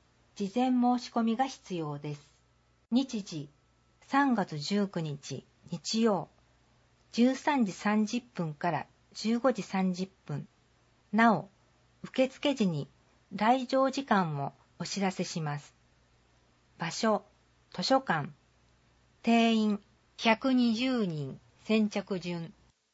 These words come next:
申し込み、三月七日火曜、九時から、十六日木曜、十七時までに、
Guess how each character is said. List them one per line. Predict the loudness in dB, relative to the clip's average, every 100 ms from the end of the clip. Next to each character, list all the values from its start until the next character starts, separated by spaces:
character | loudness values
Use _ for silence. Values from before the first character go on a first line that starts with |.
| _ _ _ _ 4
申 | 6 6
し | 2
込 | 2 4
み、 | 4 0 _ _ _ _ _ _ _
三 | 0 2 4
月 | 0 0
七 | -4 -2 -2
日 | 0 -2
火 | -2 -2
曜、 | 2 2 0 _ _ _
九 | -4 -2
時 | -2
か | -2 -4
ら、 | -4 -10 _ _ _ _ _ -4
十 | 0 2
六 | 0 2 4
日 | 4 4 0 -2 -2
木 | -6 -2 0
曜、 | 4 4 2 -4 _ _ _
十 | -6 -2 -2
七 | -4 -4 0
時 |
ま | 0 0
で | -4
に、 | -6 -10